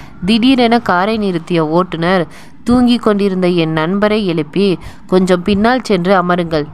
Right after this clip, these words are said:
நீங்கள் தூங்கி வழிவதை பார்த்தால் எனக்கும் தூக்கம் வருகிறது" என்றவுடன் நண்பர் முனங்கிக் கொண்டே பின் இருக்கையில் வந்து அமர்ந்து மீண்டும் தூங்க ஆரம்பித்தார்.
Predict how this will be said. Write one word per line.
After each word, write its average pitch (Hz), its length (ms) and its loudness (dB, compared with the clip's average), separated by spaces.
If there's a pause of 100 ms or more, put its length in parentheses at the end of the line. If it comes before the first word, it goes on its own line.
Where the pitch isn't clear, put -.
நீங்கள் 202 460 2 (100)
தூங்கி 247 340 2
வழிவதை 196 480 2
பார்த்தால் 175 480 -2
எனக்கும் 208 500 -4
தூக்கம் 220 340 -2
வருகிறது" 185 600 0 (920)
என்றவுடன் 185 720 2
நண்பர் 214 520 -2
முனங்கிக் 214 480 0
கொண்டே 185 300 0
பின் 226 280 -2
இருக்கையில் 196 580 2
வந்து 170 340 0
அமர்ந்து 180 540 -2
மீண்டும் 214 480 -2
தூங்க 196 300 0
ஆரம்பித்தார். 151 500 -4